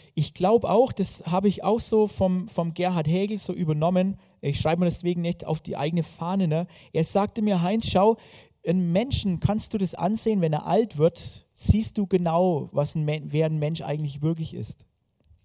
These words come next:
Wenn er alt und schwach wird. Das fand ich interessant. Er sagt, manche werden richtig hart,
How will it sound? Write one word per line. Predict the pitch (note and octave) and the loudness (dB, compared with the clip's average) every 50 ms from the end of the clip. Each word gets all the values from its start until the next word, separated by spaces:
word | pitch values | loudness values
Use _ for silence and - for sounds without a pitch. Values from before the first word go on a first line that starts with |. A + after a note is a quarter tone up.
| _ _ _ _ _ _ _ _ _ _ _ _ _ _ _ _ _ _ _ _ _ _ _ _ _ _ _ _ _ _ _ _ _ _ _ | _ _ _ _ _ _ _ _ _ _ _ _ _ _ _ _ _ _ _ _ _ _ _ _ _ _ _ _ _ _ _ _ _ _ _
Wenn | D3 D#3 | 0 0
er | E3 E3+ | 2 2
alt | E3 G3 A3+ A#3 | 4 4 6 6
und | A#3 G#3+ F#3+ | 4 2 0
schwach | - - D#3+ D3 D3+ - - | 0 -2 -2 -4 -4 -6 -6
wird. | A#2 G#2 - _ _ _ _ _ _ _ _ _ _ _ _ _ _ _ _ _ _ _ _ _ _ _ _ _ _ _ _ | -6 -8 -8 _ _ _ _ _ _ _ _ _ _ _ _ _ _ _ _ _ _ _ _ _ _ _ _ _ _ _ _
Das | - - | -10 -4
fand | - F3+ G3+ A3 | -2 0 0 0
ich | G#3 A3+ | -2 -2
interessant. | A3+ A3 A3 G#3+ G3 - G#3+ A3 F#3+ B2+ A2 - - _ _ _ _ _ _ _ _ _ _ _ - - _ | -4 -4 -2 -4 -4 -2 -4 -4 -4 -6 -8 -10 -16 _ _ _ _ _ _ _ _ _ _ _ -20 -20 _
Er | - D3+ D#3 | 0 2 4
sagt, | - G#3+ G#3 - - - | 4 2 2 2 -2 -2
manche | D#3+ E3 G3+ A3+ A#3 - A#3+ G3+ | -2 0 0 0 -2 -4 0 2
werden | F#3+ F#3+ F3+ F#3 E3 | 2 2 2 2 0
richtig | F3+ G3+ - - G#3+ G3 - - - - - | -2 -2 -4 -6 -8 -10 -10 -12 -12 -6 -4
hart, | D#3+ D#3+ D3+ C#3 B2 A2+ - - - - - | -2 0 0 0 -2 -4 -6 -10 -12 -12 -16